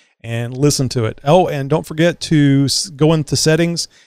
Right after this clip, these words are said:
and download the latest three episodes, and it won't matter if you paid your, uh, your internet, internet bill,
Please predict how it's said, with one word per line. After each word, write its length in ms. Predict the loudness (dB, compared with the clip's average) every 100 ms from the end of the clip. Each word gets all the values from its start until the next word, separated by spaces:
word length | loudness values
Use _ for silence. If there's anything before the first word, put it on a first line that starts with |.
| _
and 180 | -8 -2
download 400 | 0 2 2 2
the 80 | 2
latest 400 | 2 2 0 0
three 200 | 0 2
episodes, 520 | 2 2 2 2 2
and 80 | 0
it 80 | -2
won't 200 | -2 -2
matter 320 | 0 2 2 2
if 160 | -2
you 60 | -2
paid 320 | 0 0 0
your, 320 | 0 0 2 0
uh, 120 | 0 -6 _ _ 2
your 160 | 4
internet, 260 | 4 2 0
internet 380 | 0 2 0 2
bill, 320 | 2 4 2